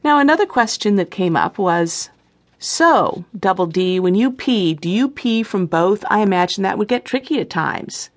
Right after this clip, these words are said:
Yeah, I do. It's not tricky. I've peed from both of them all my life. <laughs> Well, how about hardness? Can one be hard and the other not?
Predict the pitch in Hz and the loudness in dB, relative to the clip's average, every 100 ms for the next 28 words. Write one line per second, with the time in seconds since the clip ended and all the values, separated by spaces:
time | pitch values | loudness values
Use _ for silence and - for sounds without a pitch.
0 | _ _ _ _ - - - 220 311 453 | _ _ _ _ -20 -18 -4 2 4 6
1 | 262 - - _ - 233 233 247 330 180 | 4 2 -8 _ -2 0 2 2 2 2
2 | - 339 - 330 - 214 208 240 233 190 | -2 -4 0 0 0 -4 -2 -4 0 2
3 | 190 180 - 285 294 - 233 202 208 214 | 0 -2 -2 0 0 0 0 2 2 2
4 | 233 240 240 - - 196 214 220 196 185 | 0 0 -2 0 4 6 6 4 4 4
5 | 196 190 180 123 95 _ _ _ _ - | 4 4 2 2 -6 _ _ _ _ -20
6 | - _ _ - - - - _ 254 - | -20 _ _ -20 -20 -20 -20 _ -10 -10
7 | 254 - _ _ _ - - - - - | -16 -16 _ _ _ -18 -14 -14 -4 2
8 | 320 - _ _ - 247 320 349 330 302 | 2 2 _ _ -12 -2 2 4 4 2
9 | 247 277 277 165 - - - 202 190 226 | 2 2 2 0 -2 -6 -2 2 2 2
10 | 277 277 254 214 220 247 - _ _ 202 | 2 0 2 4 4 2 -2 _ _ 0
11 | 202 214 226 202 175 202 - - | 2 2 2 0 2 2 0 -6